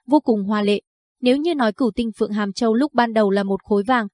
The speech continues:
như vậy thời khắc này Nhậm Vũ đã làm cho khối vàng này biến thành vật trang sức xinh đẹp nhất, có cảm giác như còn trang trí trên đó vô số kim cương.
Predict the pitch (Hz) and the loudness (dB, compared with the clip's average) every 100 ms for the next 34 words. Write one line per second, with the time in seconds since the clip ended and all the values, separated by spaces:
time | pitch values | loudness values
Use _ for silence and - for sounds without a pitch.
0 | _ 320 311 247 202 226 196 330 349 285 | _ 0 2 0 0 -2 -2 -4 -4 -2
1 | 214 254 247 214 240 254 233 285 214 233 | -2 -2 -2 -2 -2 -2 -2 -2 -2 -2
2 | 220 208 196 254 214 208 202 214 214 240 | -2 -2 -2 -2 -4 -4 -4 -2 -4 -4
3 | 226 196 196 - 233 202 330 - 277 247 | -6 -4 -4 -4 -6 -4 -6 -4 -4 -2
4 | 202 - 285 339 _ - 277 302 214 196 | -4 -2 -2 -2 _ -4 0 0 0 -2
5 | 330 311 294 233 208 277 262 - 214 - | -2 -2 0 -2 -2 -4 -4 -6 -6 -2
6 | 254 214 202 214 269 - 196 269 254 254 | -2 -2 -2 0 0 0 -2 -2 2 2